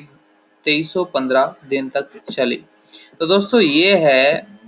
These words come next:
news, जो मतलब आपको, अ, पता ही है कि मैं आपको सा-, सभी छोटी से छोटी और बड़ी से बड़ी न्यूज़ों से अवगत करवाता हूँ। मतलब, कोई भी news छोटी और बड़ी नहीं होती, news तो news होती है। और वेबवर्क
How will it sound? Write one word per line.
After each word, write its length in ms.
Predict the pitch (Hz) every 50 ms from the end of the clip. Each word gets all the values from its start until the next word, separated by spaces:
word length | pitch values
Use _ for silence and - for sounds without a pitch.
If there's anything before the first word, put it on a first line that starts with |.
| - -
news, 540 | 160 139 139 143 147 151 165 175 165 - - -
जो 160 | 147 151 151
मतलब 380 | 147 147 135 139 147 143 143 143
आपको, 360 | 143 139 135 - - 156 156
अ, 480 | 147 147 147 - - 147 139 135 135 131
पता 220 | - 139 - 151
ही 140 | 151 151 147
है 80 | 147 143
कि 120 | 151 160
मैं 120 | 151 143
आपको 360 | 139 135 131 - - 156 151 147
सा-, 300 | 151 - 143 131 131 131
सभी 260 | 131 139 139 143 143
छोटी 280 | - - - - 143
से 80 | 147 147
छोटी 280 | - 143 131 127 143 139
और 60 | 131
बड़ी 220 | 127 123 123 131
से 140 | 127 - 135
बड़ी 200 | 127 127 127 127
न्यूज़ों 300 | 127 123 123 120 127 131
से 140 | 131 - 131
अवगत 320 | 123 123 127 127 131 127 - _ -
करवाता 420 | 127 120 123 123 123 - - 190
हूँ। 260 | 196 180 180 196 220 - - _ _ _ _ _ _ _ _ _ _ - 131
मतलब, 260 | 135 147 160 165 160
कोई 180 | - 165 180 185
भी 120 | 190 208
news 180 | 196 190 190 196
छोटी 340 | - - 160 160 160 185
और 120 | 175 175 156
बड़ी 240 | 139 143 156 185 190
नहीं 180 | 190 190 185
होती, 220 | 170 160 170 185 175
news 240 | 160 156 156 156
तो 120 | - 170 156
news 320 | - 131 147 175 170 165
होती 280 | 170 156 - - 147 143
है। 180 | 139 143 151 - _ _ _ _ _ _ _
और 300 | - 131 131 131 127 123
वेबवर्क 540 | 120 131 139 147 147 156 160 160 - - -